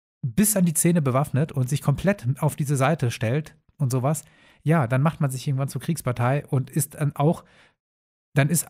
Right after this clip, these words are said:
auch Russland einem feindlich gegenüber eingestellt. Und deswegen ist es eigentlich umso wichtiger zu bemühen, dass,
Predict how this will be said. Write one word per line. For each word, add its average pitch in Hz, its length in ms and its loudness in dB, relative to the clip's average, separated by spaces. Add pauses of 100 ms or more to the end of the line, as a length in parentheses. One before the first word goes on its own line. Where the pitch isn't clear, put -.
auch 143 240 0
Russland 127 440 -2
einem 113 220 -2
feindlich 107 380 -6
gegenüber 113 340 -6
eingestellt. 107 580 -8 (520)
Und 147 120 4
deswegen 147 300 2
ist 151 100 0
es 151 80 -2
eigentlich 156 260 0
umso 156 240 2
wichtiger 139 400 0
zu - 140 -4
bemühen, 139 480 4 (340)
dass, 127 300 2